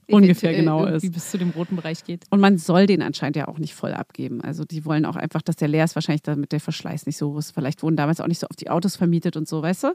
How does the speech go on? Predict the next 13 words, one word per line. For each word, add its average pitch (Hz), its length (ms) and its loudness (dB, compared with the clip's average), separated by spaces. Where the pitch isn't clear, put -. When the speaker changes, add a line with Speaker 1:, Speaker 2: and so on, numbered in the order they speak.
Speaker 2:
Ja, 175 200 -4
wer 180 120 -6
weiß. 151 100 -8
Speaker 1:
So 190 60 0
Lagerungen 175 580 4
oder 156 200 4
so, 143 140 -6
keine 117 260 -10
Ahnung. 69 160 -14
So, - 220 -2
und 214 200 2
dann, 240 300 6
ähm, 233 400 0